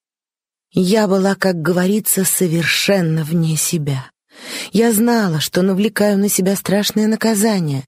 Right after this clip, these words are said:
но, доведённая до полного отчаяния, я, подобно всем другим восставшим рабам, твёрдо решила сопротивляться до последней крайности. «Держите ей руки, мисс Аббот, она как дикая кошка».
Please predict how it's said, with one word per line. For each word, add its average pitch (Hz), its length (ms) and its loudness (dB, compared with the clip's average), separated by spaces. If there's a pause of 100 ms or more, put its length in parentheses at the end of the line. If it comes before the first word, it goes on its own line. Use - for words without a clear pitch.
(140)
но, 175 140 2
доведённая 190 720 2
до 180 140 0
полного 185 540 0
отчаяния, 156 840 0 (460)
я, 220 180 2
подобно 190 460 2
всем 190 400 2
другим 175 500 0
восставшим 156 760 -2
рабам, 170 480 0 (140)
твёрдо 196 480 2
решила 185 460 0
сопротивляться 151 1120 -2
до 165 220 0
последней 147 680 -2
крайности. 135 840 -2 (800)
«Держите 131 580 2
ей 147 240 2
руки, 190 340 0
мисс 104 280 -4
Аббот, 104 340 -2 (280)
она 135 240 2
как 131 220 0
дикая 139 420 0
кошка». - 560 -2